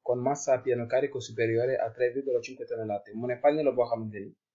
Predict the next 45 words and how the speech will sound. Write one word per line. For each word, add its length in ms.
dafay 240
transporter 460
ay 100
marchandises, 460
ay 60
bagages. 520
Ba 200
pare, 420
bu 260
carico 340
ba 60
pare 240
dana 240
ëppal 240
trois 220
tonnes 200
cinq 160
cents. 240
Véhicule 320
yooyu 240
noonu, 260
pannello 360
bii 180
lañ 120
ci 80
war 120
a 20
monter. 380
Mu 180
ne: 140
"Vanno 220
applicate 580
nella 300
parte 280
posteriore 600
di 100
tutti 240
i 40
veicoli 500
per 140
trasporto 460
di 120
cose 480
che 280
superano 500